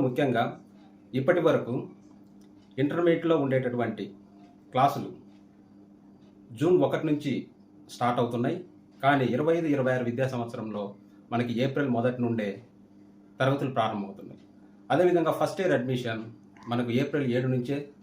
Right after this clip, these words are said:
ప్రారంభమవుతుంది. తర్వాత ఏప్రిల్ ఇరవై మూడు వరకు క్లాసులు జరిపి మరలా జూన్ ఫస్ట్ నుండి యథావిధిగా క్లాసులు రన్నింగ్ అవుతుంది. ఈ యొక్క రన్నింగ్ అయ్యే క్రమంలో మనకి అప్పట్లోపు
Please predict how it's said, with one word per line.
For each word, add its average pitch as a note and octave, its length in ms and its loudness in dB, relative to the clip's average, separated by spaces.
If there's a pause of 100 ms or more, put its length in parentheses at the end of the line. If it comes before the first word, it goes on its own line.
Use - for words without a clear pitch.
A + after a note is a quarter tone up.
(140)
ప్రారంభమవుతుంది. - 640 -2 (680)
తర్వాత F3 400 6 (100)
ఏప్రిల్ D#3+ 280 0
ఇరవై D3 240 2
మూడు C3+ 180 0
వరకు C3 220 -2 (400)
క్లాసులు A#2+ 360 0
జరిపి B2 240 -4 (680)
మరలా E3+ 260 6 (160)
జూన్ D#3+ 240 2
ఫస్ట్ D3 280 -4
నుండి A#2+ 240 0 (340)
యథావిధిగా A#2 520 -2 (200)
క్లాసులు A2+ 360 -4
రన్నింగ్ G2 280 -8
అవుతుంది. - 280 -18 (1080)
ఈ F3+ 60 0
యొక్క F3+ 220 4
రన్నింగ్ F#3 300 4
అయ్యే E3+ 180 4
క్రమంలో C#3 400 2
మనకి G#2 240 -6 (880)
అప్పట్లోపు F3+ 500 0